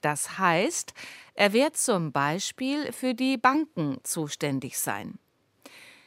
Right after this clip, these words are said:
In Deutschland ärgern sich manche Politiker, weil Deutschland keinen so wichtigen Posten bekommen hat. Sie sagen, Deutschland gehört zu den wichtigsten Ländern in Europa.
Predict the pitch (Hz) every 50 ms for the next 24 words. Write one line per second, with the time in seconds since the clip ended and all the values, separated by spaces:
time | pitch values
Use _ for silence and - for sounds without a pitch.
0 | _ _ - 233 240 233 226 196 214 254 302 320 - - - 185 160 175 220 269
1 | 320 - - - - - - 196 214 233 - 247 240 226 214 151 156 160 151 -
2 | - - 160 147 143 151 147 - - 160 143 - 160 151 156 160 170 - - 190
3 | 180 - 208 202 240 269 294 - - 196 165 165 156 143 139 131 - - - -
4 | 147 139 139 139 127 - - 170 160 170 214 240 240 - - _ - - - 269
5 | 311 330 320 277 190 147 135 127 127 143 151 160 143 139 127 151 143 - - -
6 | - 147 127 139 135 131 - 160 151 147 - - - - 147 135 139 151 - -
7 | 170 151 139 135 127 131 139 139 - - - - - _ _ _ _ - - -
8 | - - - 165 190 220 226 196 185 151 139 139 147 - 214 247 285 370 - -
9 | - - - - - _ _ - 220 247 285 320 - - - 160 160 196 254 277
10 | - - 247 220 220 226 233 240 226 - - - 240 214 220 214 208 208 190 247
11 | 339 - - - 302 277 - - - - 254 254 240 226 214 247 269 277 247 226
12 | 196 165 147 - - 147 139 - - - 123 - - 120 123 120 - - - 151
13 | - - -